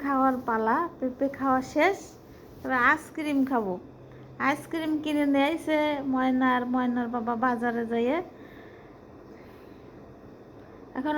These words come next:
আইসক্রিম খাওয়ার সন্ধ্যার সময় গরমের দিনে আইসক্রিম খাইতে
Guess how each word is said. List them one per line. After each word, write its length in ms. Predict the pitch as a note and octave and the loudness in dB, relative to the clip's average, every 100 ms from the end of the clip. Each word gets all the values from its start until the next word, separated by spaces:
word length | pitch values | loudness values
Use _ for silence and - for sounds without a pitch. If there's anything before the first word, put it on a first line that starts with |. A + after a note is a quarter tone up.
| D4 | 2
আইসক্রিম 460 | C#4 - D4+ D4+ D4+ C#4+ | 2 -4 -4 0 0 2
খাওয়ার 420 | D4 D4+ D4+ D4+ D4 - - - - - - - | 4 6 6 4 -2 -14 -20 -20 -20 -20 -20 -2
সন্ধ্যার 400 | C#4+ C4+ C#4 D4+ D4+ | 2 4 4 2 0
সময় 300 | D4 C#4+ D4+ B3+ | 0 2 2 2
গরমের 400 | B3+ B3+ B3+ B3+ A3+ | 2 4 4 2 2
দিনে 240 | C#4 C#4+ D4 F4 - - - - - A#3 | 2 2 0 -2 -10 -20 -20 -20 -8 -6
আইসক্রিম 460 | A#3+ - C4+ C4 C4 | -6 -6 -2 0 0
খাইতে 280 | C4 B3+ A#3+ | 2 0 0